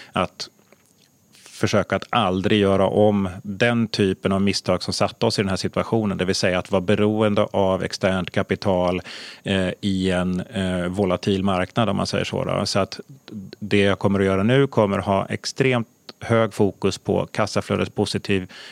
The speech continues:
verksamhet från i princip dag ett. Eh, och, och är det inte det, då måste jag undersöka, är risken värd att ta? Kan jag täcka den på något sätt så att jag inte hamnar i den här situationen igen?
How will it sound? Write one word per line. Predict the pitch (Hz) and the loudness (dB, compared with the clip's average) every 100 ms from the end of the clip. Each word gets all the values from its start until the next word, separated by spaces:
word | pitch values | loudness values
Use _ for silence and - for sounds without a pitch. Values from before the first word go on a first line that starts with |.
| - | -8
verksamhet | - 92 - 92 90 - | -2 -2 0 -2 -2 -4
från | - 117 107 104 101 - | 0 4 4 2 -4 -2
i | 110 | -2
princip | - 104 - 113 - | 0 -2 0 -2 0
dag | 98 85 85 | 0 0 -2
ett. | - - - - - | -6 -6 -12 -16 -14
Eh, | - 98 92 95 | -6 -4 -2 -6
och, | - 98 95 98 - | -4 -2 -2 -4 -4
och | 95 95 | -4 -2
är | 104 101 | 0 0
det | 110 | 2
inte | 117 98 87 107 | 2 0 0 0
det, | 95 87 - - - | 0 -2 -6 -16 -6
då | - | -2
måste | 104 95 - | 0 0 0
jag | 98 | 0
undersöka, | 92 95 90 - 90 - 92 - | 2 0 0 -2 -2 0 -2 0
är | 95 92 | 0 0
risken | 95 101 - 101 95 | -2 -4 -2 0 0
värd | 90 87 | 0 -2
att | 85 | -2
ta? | - 139 135 | 0 2 0
Kan | - | -2
jag | 90 | -4
täcka | - - - 104 | -2 -4 -2 -2
den | 101 | 0
på | 98 | 0
något | 104 92 92 | 0 -2 -2
sätt | 92 - | -4 -2
så | |
att | 90 | -2
jag | 95 | -2
inte | 90 | -2
hamnar | 90 98 87 90 | -2 -2 -2 -6
i | |
den | 87 | -6
här | |
situationen | - - - 92 85 90 | -8 -8 -6 -6 -4 -4
igen? | 92 120 | -6 -8